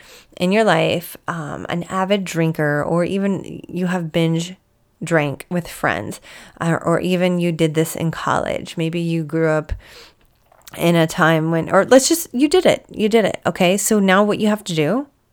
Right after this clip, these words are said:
is you have to really, really, really focus on your lifestyle. Um, you have to focus on exercising, walking,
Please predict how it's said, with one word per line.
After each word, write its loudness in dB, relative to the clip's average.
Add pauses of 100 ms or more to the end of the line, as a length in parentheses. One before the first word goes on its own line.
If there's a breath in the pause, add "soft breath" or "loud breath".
(120)
is 0
you 0
have -4
to 0
really, 2
really, 0
really 0 (260 loud breath)
focus 0
on -4
your -4
lifestyle. -4 (540 loud breath)
Um, -2
you 2
have -4
to -2
focus -2
on -4 (500)
exercising, -6 (400 loud breath)
walking, 0